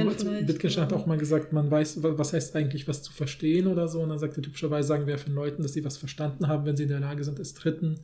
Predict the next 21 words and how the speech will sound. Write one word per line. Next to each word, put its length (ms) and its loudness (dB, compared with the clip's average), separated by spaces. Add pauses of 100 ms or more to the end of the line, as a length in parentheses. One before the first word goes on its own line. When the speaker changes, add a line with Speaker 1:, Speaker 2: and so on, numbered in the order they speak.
Speaker 2:
Ja, 220 0
Speaker 1:
so 140 6
Speaker 2:
genau. 120 4
Speaker 1:
weiterzugeben, 580 2
dass 200 0
die 120 -2
das 260 2
dann 260 0
eigenständig 600 -2
fortführen 580 -4
können. 300 -10
Ja, 80 -2
also 280 -2
Speaker 2:
Ja. 160 0 (260)
Speaker 1:
wenn 140 6
jemand 400 0
mir 200 6
beigebracht 580 2
hat 120 -4
zu 180 -4
angeln, 460 2